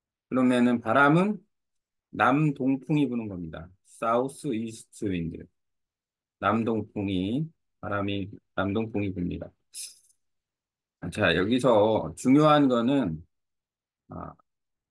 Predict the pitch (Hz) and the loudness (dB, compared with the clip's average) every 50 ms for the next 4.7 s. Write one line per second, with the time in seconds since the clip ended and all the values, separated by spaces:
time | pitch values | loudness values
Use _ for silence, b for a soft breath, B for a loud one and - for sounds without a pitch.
0 | _ _ _ _ _ _ _ _ _ _ _ - - - 262 254 294 285 262 254 | _ _ _ _ _ _ _ _ _ _ _ -12 -2 -2 0 2 2 2 2 4
1 | 262 226 160 131 113 113 123 135 135 131 123 127 123 123 123 117 120 185 202 208 | 4 4 6 4 4 4 4 4 2 2 2 -2 -2 -2 -2 -2 -4 -6 -6 -6
2 | 170 202 196 185 170 135 113 110 104 104 98 98 95 92 98 104 104 87 73 76 | -4 -4 -2 -2 -2 -2 -2 -4 -6 -4 -4 -4 -4 -4 -2 -2 -2 -4 -4 -8
3 | - _ _ _ _ _ _ _ _ _ _ _ - 123 131 139 135 117 110 117 | -16 _ _ _ _ _ _ _ _ _ _ _ -4 0 2 2 4 4 2 0
4 | 131 120 123 110 107 110 110 107 101 101 113 131 151 156 | -2 -2 -2 -2 -2 0 0 0 0 -2 -2 -4 -6 -8